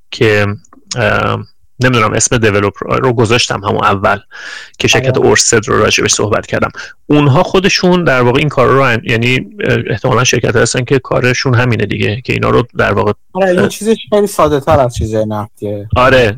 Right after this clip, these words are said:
Speaker 1: دقیقاً همینو می‌خوام بگم. حالا ولی ممکنه مثلاً اون سابستیشن‌ها یه چیزی، اه، که راجبشون صحبت کردم، یه جایی که کابل‌ها از تمام این توربینا میان میرسن به اونجا و بعد یه کابل مرکزی همه برق رو انتقال می‌ده مثلاً به ساحل، اون سابستیشن‌ها،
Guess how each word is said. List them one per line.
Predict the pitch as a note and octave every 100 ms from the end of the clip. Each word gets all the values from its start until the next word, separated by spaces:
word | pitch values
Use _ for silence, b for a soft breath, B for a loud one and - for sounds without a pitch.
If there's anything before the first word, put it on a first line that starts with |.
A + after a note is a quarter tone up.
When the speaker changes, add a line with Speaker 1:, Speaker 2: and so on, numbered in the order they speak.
| B2+
Speaker 1:
دقیقاً | A#2+ A2+
همینو | B2+ B2 G#2+
می‌خوام | G#2+ G#2+ G#2+
بگم. | G#2+ G#2+ A2+ B B B B
حالا | D#3 E3+
ولی | B2+ D3+ G#3
ممکنه | E3+ C3+ C3 E3
مثلاً | D#3 D3
اون | D#3+
سابستیشن‌ها | D#3+ - A2+ - - A#2+ - A#2+ D3
یه | D#3
چیزی، | D#3+ D#3+ D#3 E3 - -
اه، | A#2
که | -
راجبشون | A2 G#2+ C3 D#3+
صحبت | - A#2 C3+
کردم، | F#3 D#3
یه | A#2 A#2
جایی | A2 A2 G#2+
که | - A#2
کابل‌ها | - A#2 G#2+ - A2+
از | - -
تمام | - A2+ A#2+
این | B2+ A2+
توربینا | - G#2+ G#2 G#2
میان | G2+ G#2+ G2+ - -
میرسن | B2 A2 - A2
به | G#2+
اونجا | G#2+ G#2+ A2
و |
بعد | G#2 G#2+
یه | A2 A#2
کابل | - A2+ G#2+ G#2+ B B B B
مرکزی | A2 G#2+ - A2 A#2
همه | G#2+ G#2+ G#2
برق | G#2 G#2 G#2
رو | G#2+
انتقال | G#2+ - G2+
می‌ده | G2+ G2+
مثلاً | G#2 - G2+
به | G2+ G#2+
ساحل، | - G#2+ A2+ C#3 D3 B B -
اون | F3
سابستیشن‌ها، | - F3 D3+ C3+ C3 C#3 C#3+ D#3